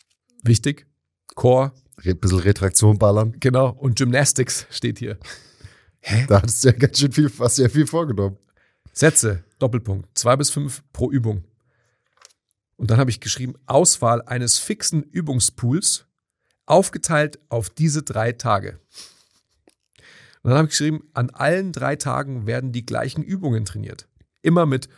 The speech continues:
Speaker 1: Fokus auf bestimmte Zielübungen.
Speaker 2: <laughs>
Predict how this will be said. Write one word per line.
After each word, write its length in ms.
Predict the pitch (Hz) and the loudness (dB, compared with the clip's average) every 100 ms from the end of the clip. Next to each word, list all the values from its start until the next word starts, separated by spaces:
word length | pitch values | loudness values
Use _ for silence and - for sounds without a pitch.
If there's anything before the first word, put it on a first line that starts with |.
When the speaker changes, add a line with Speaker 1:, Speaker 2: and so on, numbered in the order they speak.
| _ _ | _ _
Speaker 1:
Fokus 720 | - - 220 220 131 - - _ - | -2 4 4 4 0 0 -6 _ 0
auf 280 | 123 127 - | 0 0 -4
bestimmte 480 | 117 147 135 131 | -4 -4 -4 -2
Zielübungen. 800 | - - 165 160 120 113 107 107 - _ _ _ _ _ _ _ _ _ _ _ _ _ _ _ _ _ _ _ _ _ _ _ _ _ - | 2 2 2 -2 -4 -4 -8 -12 -18 _ _ _ _ _ _ _ _ _ _ _ _ _ _ _ _ _ _ _ _ _ _ _ _ _ -4
Speaker 2:
<laughs> 80 | - | 0